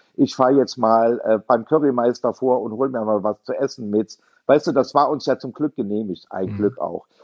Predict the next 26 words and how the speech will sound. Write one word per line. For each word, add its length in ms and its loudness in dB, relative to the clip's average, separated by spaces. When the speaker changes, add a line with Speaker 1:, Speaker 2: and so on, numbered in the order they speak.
Speaker 1:
Und 120 -2
die 100 4
Deutschen, 520 2
mit 160 0
denen 160 4
kann 180 0
man 140 2
natürlich 540 -2
auch, 240 -2
äh, 240 2
äh, 240 0
vernünftige 540 -4
Sachen 340 -2
machen, 340 0
weil 440 4
nach 240 -2
einer 120 0
kleinen 500 2
Anlaufschwierigkeit 920 -2
hat 160 -6
das 160 -8
ja 120 -2
an 160 -4
sich 320 -10
mustergültig 800 0
funktioniert. 680 0